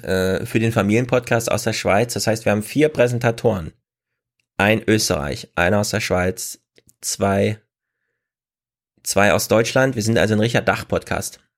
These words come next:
Ein richtiger Deutsch, Deutsch, Austriach, Schweiz oder wie das auch immer heißt, mit dem es ja, keine Ahnung, wo das herkommt. Wo kommt denn das eigentlich her? Ich verstehe die Schweizer nicht. Felix, Präsentator der Herzen zumindest,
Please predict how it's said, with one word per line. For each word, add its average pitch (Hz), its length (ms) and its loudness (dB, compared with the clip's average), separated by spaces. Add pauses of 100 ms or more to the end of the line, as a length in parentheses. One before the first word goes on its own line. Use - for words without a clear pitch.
Ein 107 40 -6
richtiger 107 260 -2
Deutsch, 104 540 0 (640)
Deutsch, 110 640 0
Austriach, 98 720 2 (1120)
Schweiz 98 680 0
oder 80 120 -2
wie 80 60 -4
das - 160 -4
auch - 60 -8
immer 101 180 -2
heißt, 120 260 2
mit 92 80 -4
dem 92 120 -4
es - 60 -8
ja, 92 200 -2
keine 117 220 0
Ahnung, 123 200 2
wo 92 80 0
das - 160 -4
herkommt. 95 300 -2
Wo - 40 -4
kommt 117 140 0
denn 98 60 -10
das 107 120 -2
eigentlich 101 220 -2
her? 92 120 -4 (400)
Ich - 80 -14
verstehe 110 260 0
die - 80 -2
Schweizer - 360 -6
nicht. 117 240 -10 (1900)
Felix, - 720 2 (920)
Präsentator 127 600 0
der 95 120 -2
Herzen 120 420 -2
zumindest, 135 540 -6